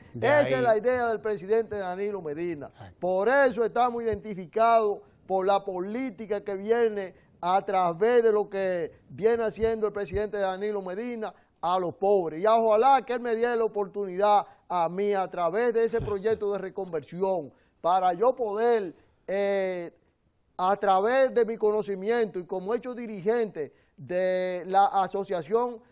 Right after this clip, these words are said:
Speaker 2: de Regantes de Río Mijo, dirigente del Centro de Maquinaria de la Región Sur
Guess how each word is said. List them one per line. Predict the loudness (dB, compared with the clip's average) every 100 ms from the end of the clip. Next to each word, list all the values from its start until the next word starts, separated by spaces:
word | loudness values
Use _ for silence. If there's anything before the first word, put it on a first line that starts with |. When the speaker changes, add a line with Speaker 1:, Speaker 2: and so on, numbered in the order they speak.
| -10
Speaker 2:
de | -2 -2
Regantes | -2 0 0 0 -2
de | -2
Río | -2 -4
Mijo, | -2 -4 -4 -8 _ _
dirigente | -12 -10 -6 -2 -2 -2 -2
del | -2
Centro | -2 -2 -2
de | -2
Maquinaria | -2 -6 -4 0 2 2
de | -2
la | -4
Región | -8 -4 -4 -4
Sur | -8 -6